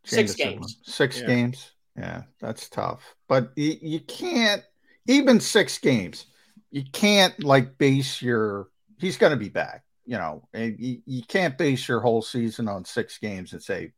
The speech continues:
Speaker 2: "We gotta go get a receiver." Um, but Detroit's got an opportunity. You're right about that.
Speaker 1: Yeah, so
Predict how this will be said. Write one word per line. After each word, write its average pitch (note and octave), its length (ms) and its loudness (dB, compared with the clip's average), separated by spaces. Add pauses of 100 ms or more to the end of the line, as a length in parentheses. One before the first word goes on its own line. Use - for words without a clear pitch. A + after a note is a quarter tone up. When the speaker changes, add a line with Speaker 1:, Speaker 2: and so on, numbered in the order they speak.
(160)
Speaker 2:
"We B2 160 -2
gotta G2 220 0
go G2 180 -6
get F2 200 -8
a D2+ 40 -10
receiver." E2+ 640 -8 (540)
Um, F2 580 -4 (460)
but E3 140 2
Detroit's F#3+ 460 -2
got C#3+ 180 6
an B2+ 80 6
opportunity. A#2 680 2
You're D2+ 100 -12
right G2 240 -6
about - 240 -8
that. E2+ 240 -10 (500)
Speaker 1:
Yeah, A#2+ 360 -4
so C#3+ 500 0